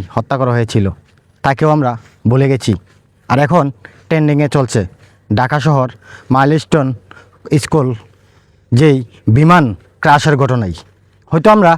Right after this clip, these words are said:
সেটাও কিছুদিন পর ভুলে যাব। তাহলে আমরা কেন ভুলে যাই? কারণ আমরা বাঙালি? নাকি আমরা এক এক দিন এক একটা ভাইরাল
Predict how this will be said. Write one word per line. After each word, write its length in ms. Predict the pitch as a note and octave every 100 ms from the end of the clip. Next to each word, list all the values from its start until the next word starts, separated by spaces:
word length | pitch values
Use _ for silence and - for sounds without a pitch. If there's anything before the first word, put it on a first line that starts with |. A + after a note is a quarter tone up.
| - - -
সেটাও 340 | - E3+ G3 F#3 A2+ - - -
কিছুদিন 280 | F3 E3 D#3+
পর 80 | D#3+
ভুলে 120 | C3 C3+
যাব। 120 | C3+ G2+ - _ _ _ _ _ D#3
তাহলে 200 | E3 F3+
আমরা 140 | E3+ F3+
কেন 120 | F#3 F3
ভুলে 160 | D3 D3
যাই? 120 | A#2+ F2 - _ _ _ _ _
কারণ 160 | - D#3 D3
আমরা 120 | D3
বাঙালি? 300 | C3+ D#3+ G3 G#2 - _ _ _ -
নাকি 320 | C3+ C3+ C3+ G#2+ - - C#3
আমরা 200 | E3 D#3+ C#3+ - - - F#3
এক 80 | G3 A#3+
এক 60 | G3+
দিন 120 | G3 A2 - - - D#3+
এক 80 | G3
একটা 200 | E3 G3+ C3 - - A#2 B2+
ভাইরাল 280 | D3 E3+